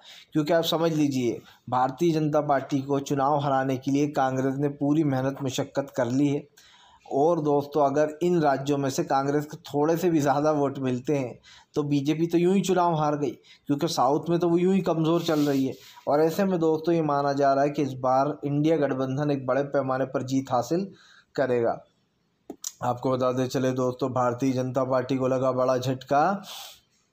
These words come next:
आने वाले लोकसभा चुनाव से पहले जनता ने की बैलेट पेपर की मांग।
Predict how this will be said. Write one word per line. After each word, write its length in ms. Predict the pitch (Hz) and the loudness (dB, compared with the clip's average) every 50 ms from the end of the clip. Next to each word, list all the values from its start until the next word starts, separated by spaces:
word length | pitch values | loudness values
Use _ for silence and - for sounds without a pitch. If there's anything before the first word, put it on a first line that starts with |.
| _ _ - - - - - | _ _ -12 -12 -12 -6 -4
आने 240 | 135 131 127 135 139 | -2 0 0 0 0
वाले 220 | 131 131 131 131 | 2 2 2 2
लोकसभा 440 | 131 135 131 123 - - 139 127 143 139 | 2 2 0 0 -2 -4 -2 -2 -2 -2
चुनाव 340 | 139 147 139 135 135 139 127 | -2 -2 0 0 0 0 0
से 100 | 131 139 | -2 -2
पहले 280 | 127 139 135 135 139 | -2 0 0 0 0
जनता 380 | 135 131 135 131 131 127 139 139 | 0 0 -2 -2 -2 -2 0 0
ने 120 | 135 135 | 0 -2
की 160 | 135 - 147 135 | 0 0 0 0
बैलेट 320 | 127 131 131 135 135 127 - | 2 2 2 2 0 0 -2
पेपर 260 | 139 131 127 143 131 | -2 -2 0 -2 -2
की 140 | 131 135 139 | -2 -2 -2
मांग। 300 | 120 113 110 107 104 104 | -2 -2 -2 -2 -4 -6